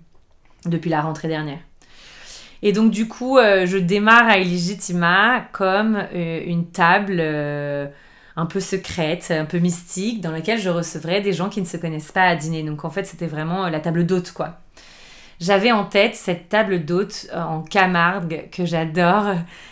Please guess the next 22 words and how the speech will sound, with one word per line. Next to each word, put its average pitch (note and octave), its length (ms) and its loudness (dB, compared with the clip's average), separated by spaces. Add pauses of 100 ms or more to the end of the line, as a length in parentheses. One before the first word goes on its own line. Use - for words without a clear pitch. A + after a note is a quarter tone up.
(120)
euh, F3 100 -2
qui F3 120 -2
est - 20 0
dans F3 240 0
une D#3+ 240 -2
très - 240 -4
jolie, F#3 500 0
euh, D#3+ 320 -2
maison E3 360 -2
familiale E3 760 -4
et E3 160 -4
où, E3 160 -4
à D#3+ 80 0
la D#3+ 120 -2
fin F#3+ 280 -2
du G3 160 -2
dîner, E3+ 540 -2
on E3+ 120 -2
chante F#3 520 -4
des E3 160 -4
chants F3 340 -4
camarguais. E3+ 840 -2